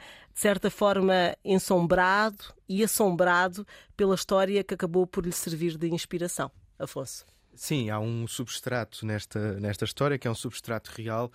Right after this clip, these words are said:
Speaker 2: e nós batemos sempre um pouco nesta, nesta questão, já, já mesmo noutros casos, uns mais legítimos, outros menos legítimos. Vimos o caso do Amante, em que, em que é confessadamente autobiográfico, e eu dizia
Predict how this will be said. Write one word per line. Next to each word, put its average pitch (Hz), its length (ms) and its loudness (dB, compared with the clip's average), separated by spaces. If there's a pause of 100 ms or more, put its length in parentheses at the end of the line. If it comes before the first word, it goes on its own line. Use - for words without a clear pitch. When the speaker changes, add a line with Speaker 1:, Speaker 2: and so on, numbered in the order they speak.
(220)
Speaker 2:
e 110 120 -2
nós 110 140 2
batemos 107 420 -2
sempre 107 380 -8
um 104 80 -8
pouco 104 340 -8
nesta, 98 640 -8
nesta 101 320 -12
questão, 123 400 -6
já, 104 360 -8
já 165 180 -6
mesmo 151 240 -2
noutros 127 220 -4
casos, 131 340 -2 (340)
uns 113 200 -4
mais 107 240 -2
legítimos, 104 720 -6
outros 95 580 -8
menos 98 300 -4
legítimos. 117 640 -4 (260)
Vimos 104 400 -4
o 110 60 -2
caso 104 260 -2
do 107 140 -2
Amante, 104 400 -2
em 98 40 -8
que, 95 460 -10
em 98 220 -6
que 98 480 -6 (400)
é 101 320 -8
confessadamente 107 920 -6
autobiográfico, 107 960 -4
e 98 80 -4
eu 101 140 -2
dizia 101 500 -2